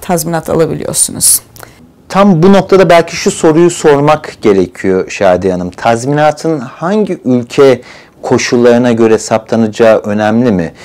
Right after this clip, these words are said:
Speaker 2: E, aradaki önemli farklar nelerdir efendim?
Speaker 1: Şimdi önemli, şöyle önemli. Çünkü, e, atıyorum bazı ülkelerde, e, çektiğiniz acı ve sızı için, e, diyelim ki kolunuz kırıldı, bacağınız kırıldı.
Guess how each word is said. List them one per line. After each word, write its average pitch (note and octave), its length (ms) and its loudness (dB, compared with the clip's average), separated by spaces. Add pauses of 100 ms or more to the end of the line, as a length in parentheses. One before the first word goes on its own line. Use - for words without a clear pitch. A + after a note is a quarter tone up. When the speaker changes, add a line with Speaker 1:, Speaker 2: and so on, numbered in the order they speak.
(300)
Speaker 2:
E, F#2+ 320 0
aradaki B2+ 460 0
önemli A#2+ 380 -2
farklar A2+ 480 0
nelerdir A#2 420 0
efendim? D2+ 320 -16 (120)
Speaker 1:
Şimdi A3 200 2 (120)
önemli, A3+ 460 6
şöyle C4 360 4
önemli. F3+ 520 0
Çünkü, A3+ 420 2 (280)
e, F#3+ 280 4 (360)
atıyorum F#3 560 2 (480)
bazı G#3+ 300 2
ülkelerde, E3 960 -2
e, F3 360 0
çektiğiniz F#3 720 -4 (100)
acı F3+ 300 -2
ve E3+ 260 0 (100)
sızı - 400 -4
için, F3+ 500 -4 (100)
e, E3+ 260 -4
diyelim E3 280 -4
ki F3+ 380 -6
kolunuz E3+ 400 -4
kırıldı, E3 420 -2
bacağınız E3 460 -4
kırıldı. E3+ 480 -4